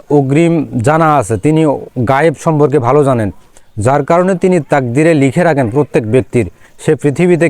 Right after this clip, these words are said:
কিভাবে চলাফেরা করবে, সে ভালো হবে না খারাপ হবে, সে জান্নাতি হবে না জাহান্নামী হবে, A to Z সব কিছু বিষয় তিনি নির্ধারণ করে দিয়েছেন। এখন আমি আপনাদেরকে যে বিষয়টি বলতে চাচ্ছি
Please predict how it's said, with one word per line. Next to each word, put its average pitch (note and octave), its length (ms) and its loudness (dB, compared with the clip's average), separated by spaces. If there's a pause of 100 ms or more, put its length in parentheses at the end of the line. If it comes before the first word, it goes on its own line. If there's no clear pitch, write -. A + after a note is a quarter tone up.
কিভাবে D3+ 280 2
চলাফেরা D3 420 2
করবে, C#3+ 340 2
সে - 160 -4
ভালো A2+ 280 0 (100)
হবে C#3+ 160 2
না C#3 100 2
খারাপ C3 280 -2
হবে, C3 220 2 (380)
সে - 100 0
জান্নাতি C3+ 460 0
হবে C#3 240 2
না C#3 160 4
জাহান্নামী C3+ 460 2
হবে, B2+ 200 2 (380)
A E3+ 100 4 (140)
to G3+ 80 0 (100)
Z - 20 2 (240)
সব G#3 380 4 (100)
কিছু E3 180 0
বিষয় D#3 260 2
তিনি D3 220 0
নির্ধারণ C#3 320 0
করে C3 100 4
দিয়েছেন। A#2 340 0 (600)
এখন F#3+ 320 2
আমি C3+ 300 0
আপনাদেরকে E3 500 0
যে D#3 200 2
বিষয়টি D#3 260 0
বলতে C3+ 380 2
চাচ্ছি C#3+ 220 0